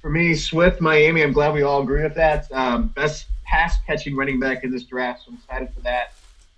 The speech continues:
You know, Dobbins, I absolutely love what Matt, you said about the Chiefs. I mean, why not give them another weapon to run the ball? Um, and then Jonathan Taylor, you know, I, I, Chris, I think you're a hundred percent right, and we talked about this in, uh,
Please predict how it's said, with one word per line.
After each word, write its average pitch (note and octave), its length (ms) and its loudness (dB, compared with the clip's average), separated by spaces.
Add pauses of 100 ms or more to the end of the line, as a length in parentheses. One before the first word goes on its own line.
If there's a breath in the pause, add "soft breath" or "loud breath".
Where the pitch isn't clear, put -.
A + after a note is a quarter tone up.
(140)
You C#3 80 -12
know, C3+ 120 -2
Dobbins, C#3 540 2
I C3+ 180 0 (140)
absolutely C3+ 400 -2
love C#3 340 0
what C#3 160 -6
Matt, - 300 -6
you C3+ 80 -20
said D3 140 -6
about C#3 220 -12
the - 60 -20
Chiefs. D3 500 -10 (100)
I - 20 -14
mean, B2 300 -6 (340)
why D3+ 140 -2
not D#3 240 -2
give D3+ 140 2
them C#3 120 0
another B2+ 300 -2
weapon B2 340 -4
to A#2 60 -4
run A2+ 160 -8
the - 120 -16
ball? G#2 260 -12 (500)
Um, B2+ 560 -2 (480)
and C3+ 160 0
then C#3+ 180 -2
Jonathan D3 400 -2
Taylor, C#3 680 -2 (760)
you C3 100 -4
know, B2+ 260 -2 (560)
I, D3+ 160 0
I, D3 240 0
Chris, D#3 340 0
I D3 120 2
think F3 220 -2
you're C#3 200 6
a - 40 2
hundred C#3 180 0
percent C3+ 320 -2
right, D3 220 2
and C3+ 200 2
we F3 80 2
talked C3+ 320 -2
about A#2 260 -2
this C3 260 -2 (120)
in, B2 220 -8
uh, G#3+ 320 -8